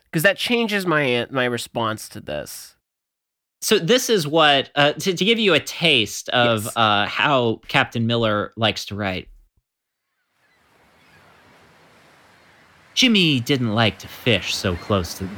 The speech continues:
Speaker 2: dead zone, but if that's where the fish were biting, that's where he had to go. It was early Sunday morning, just before first light. Boat was gently riding at anchor with the light two to three foot seas.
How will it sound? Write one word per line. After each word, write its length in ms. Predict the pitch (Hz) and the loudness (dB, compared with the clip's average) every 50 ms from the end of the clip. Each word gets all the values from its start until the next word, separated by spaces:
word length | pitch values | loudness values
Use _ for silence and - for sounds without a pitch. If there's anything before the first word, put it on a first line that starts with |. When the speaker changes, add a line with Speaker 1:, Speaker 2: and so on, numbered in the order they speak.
| 95 95 | -8 -6
Speaker 2:
dead 240 | 104 95 92 92 | -4 -4 -4 -6
zone, 400 | 90 95 98 101 98 101 98 95 98 - - - - - - - | -8 -8 -6 -6 -6 -6 -8 -10 -12 -14 -18 -20 -20 -12 -4 -2
but 80 | 101 | -2
if 80 | 101 - | 0 2
that's 260 | - 117 110 - - | 2 2 0 0 -2
where 100 | 110 107 | -2 -2
the 80 | 90 90 | -2 -4
fish 320 | - - 120 110 - - | -2 -2 0 0 0 -2
were 80 | 110 98 | -4 -4
biting, 520 | 85 87 104 110 107 101 101 98 90 87 85 - - - - - - - - | 0 2 2 2 2 2 0 0 -2 -4 -6 -10 -14 -18 -18 -20 -14 -4 -2
that's 200 | 117 110 - - | -2 -2 0 0
where 100 | 107 101 | -2 0
he 60 | 95 | 0
had 200 | 92 95 95 87 | 0 -2 -2 -2
to 60 | 95 87 | -4 -4
go. 360 | 87 101 101 104 101 95 90 - - - - - - - - - - - - - - - | -2 0 2 2 2 0 -2 -6 -12 -18 -20 -20 -20 -20 -20 -20 -20 -20 -20 -20 -6 -2
It 60 | 131 | 0
was 140 | 131 131 117 | 2 2 4
early 260 | 147 156 151 143 135 | 4 4 4 4 2
Sunday 360 | 120 - - 135 131 127 127 120 | 2 2 0 2 2 2 2 2
morning, 480 | 120 123 127 131 123 113 104 98 92 85 - | 2 2 2 2 2 2 2 0 -2 -6 -4
just 220 | - 120 113 - - | -2 -2 -2 -2 -4
before 280 | - - - 123 113 101 | -8 -6 0 0 0 0
first 360 | - - 107 98 92 - - | 0 0 0 0 0 -2 -2
light. 300 | 110 104 101 98 95 92 - - - - - - - - - - - - | 0 2 2 2 0 -2 -6 -14 -18 -18 -18 -18 -18 -18 -18 -20 -8 -2
Boat 140 | - 101 101 | -2 0 0
was 120 | 95 90 - | 0 -4 -4
gently 480 | - 107 101 98 98 95 95 92 90 87 95 | -2 -2 -2 0 -2 -2 -2 -4 -4 -4 -4
riding 360 | 104 98 95 95 90 92 92 | -2 -2 -2 -2 -2 -4 -4
at 60 | 90 92 | -4 -4
anchor 340 | 92 92 90 - 104 101 101 | -4 -6 -4 -4 -4 -4 -4
with 160 | 95 87 - | -4 -6 -10
the 60 | - 95 | -12 -8
light 280 | 90 92 92 92 98 98 - - - - - - | -6 -6 -4 -4 -6 -8 -12 -18 -20 -20 -16 -10
two 280 | - 107 101 95 95 | -6 -4 -4 -4 -4
to 180 | 92 90 87 87 92 - - | -4 -4 -6 -8 -10 -10 -6
three 140 | 107 101 | -6 -6
foot 260 | 92 - - 95 87 - | -6 -6 -6 -8 -8 -8
seas. 380 | - - 98 95 101 107 - | -6 -4 -4 -4 -4 -6 -10